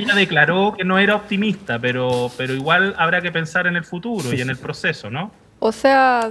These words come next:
Speaker 2: sigo, sigo trabajando, eh, pero ya no estoy en la eterna búsqueda de la felicidad. Em, no tengo certeza del futuro y no sé en qué parte del proceso estamos. Quizás iniciamos un nuevo proceso sin terminar el proceso anterior.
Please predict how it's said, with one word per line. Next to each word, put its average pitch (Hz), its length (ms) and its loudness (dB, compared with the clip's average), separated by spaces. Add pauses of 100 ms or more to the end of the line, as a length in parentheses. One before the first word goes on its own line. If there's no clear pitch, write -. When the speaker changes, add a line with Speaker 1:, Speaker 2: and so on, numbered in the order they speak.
Speaker 2:
sigo, 269 1160 2 (520)
sigo 320 280 4
trabajando, 208 840 4 (240)
eh, 202 420 0 (280)
pero 208 200 4
ya 226 220 4
no 240 540 2 (320)
estoy 240 400 4
en 269 160 2
la 262 100 4
eterna 269 340 4
búsqueda 262 460 2
de 269 60 4
la 254 100 2
felicidad. 254 580 2 (760)
Em, 220 640 4
no 233 140 4
tengo 285 240 4
certeza 285 840 4
del 277 300 2
futuro 285 720 2
y 277 60 0
no 254 120 0
sé 269 360 2
en 254 80 0
qué 247 120 0
parte 254 240 2
del 247 80 0
proceso 240 380 0
estamos. 254 640 2
Quizás 240 340 2
iniciamos 247 520 2
un 240 80 2
nuevo 247 180 4
proceso 247 500 2
sin 240 240 2
terminar 226 540 4
el 233 100 -2
proceso 240 480 0
anterior. 226 540 4